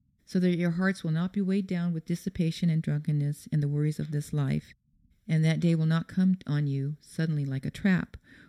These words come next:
for it will come upon all those who dwell on the face of the, all the earth, and keep on the alert at all times, praying that you may have strength to escape all these things that are about to take place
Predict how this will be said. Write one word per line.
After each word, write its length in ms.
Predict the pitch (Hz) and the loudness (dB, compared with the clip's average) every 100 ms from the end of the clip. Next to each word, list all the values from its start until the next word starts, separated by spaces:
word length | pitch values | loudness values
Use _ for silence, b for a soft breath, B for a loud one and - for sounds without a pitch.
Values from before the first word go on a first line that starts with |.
| B | B
for 100 | - | 2
it 60 | 180 | 4
will 120 | 180 | 4
come 220 | 185 202 | 4 4
upon 320 | 202 190 190 185 | 4 4 2 4
all 220 | 185 196 | 4 4
those 220 | 202 202 | 2 0
who 80 | 202 | -2
dwell 260 | 180 170 | 0 2
on 140 | 170 165 | 2 2
the 60 | |
face 300 | 165 170 170 | 2 0 0
of 60 | 175 | -2
the, 120 | 175 | -2
all 200 | - 160 | 0 0
the 140 | 175 175 | 2 2
earth, 340 | 151 151 - _ _ _ _ - | 2 -2 -8 _ _ _ _ -2
and 100 | 165 | 2
keep 220 | 214 202 | 2 2
on 140 | 185 | 4
the 80 | 190 | 6
alert 280 | 202 180 170 | 4 4 2
at 100 | 156 | 2
all 160 | 160 185 | 0 0
times, 500 | - 175 156 151 - | 0 0 2 -2 -6
praying 280 | - 175 170 | -2 2 2
that 120 | 165 | 2
you 120 | 165 | 0
may 160 | 160 156 | 2 2
have 200 | 160 151 | 0 -2
strength 420 | - - 175 190 | -2 0 0 0
to 120 | - | -6
escape 440 | 165 - - 165 - | -8 -6 -2 -2 -2
all 120 | 151 | -2
these 200 | 160 180 | -2 -2
things 320 | - 156 147 - | -2 -4 -2 -4
that 100 | 151 | -4
are 60 | |
about 320 | 143 143 139 - | -4 -4 -6 -8
to 80 | |
take 380 | 156 - 151 - | -6 -4 -4 -6
place 440 | - 143 139 - | -4 -2 -2 -4